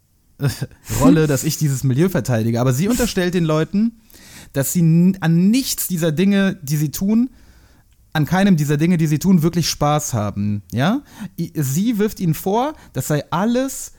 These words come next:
Speaker 1: nur Theater, affektierte Schauspielerei, um sich selber so darzustellen, wie man sich vor Leuten f-, quasi präsentieren möchte.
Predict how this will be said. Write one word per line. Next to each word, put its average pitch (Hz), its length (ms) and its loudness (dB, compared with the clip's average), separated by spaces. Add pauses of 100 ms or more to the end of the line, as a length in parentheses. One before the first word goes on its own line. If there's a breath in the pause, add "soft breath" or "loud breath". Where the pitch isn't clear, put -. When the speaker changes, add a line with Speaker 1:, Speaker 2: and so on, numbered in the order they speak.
Speaker 1:
nur 190 500 4
Theater, 180 720 -4
affektierte 202 840 -2 (420 loud breath)
Schauspielerei, 170 920 0 (560)
um 170 160 4
sich 147 240 0
selber 185 320 0
so 165 160 0
darzustellen, 175 840 0
wie 143 160 -2
man 143 400 2
sich 135 500 -4 (400)
vor - 180 -2
Leuten 147 420 0
f-, - 260 -10 (180)
quasi 139 320 -2
präsentieren 131 560 2
möchte. 92 460 -6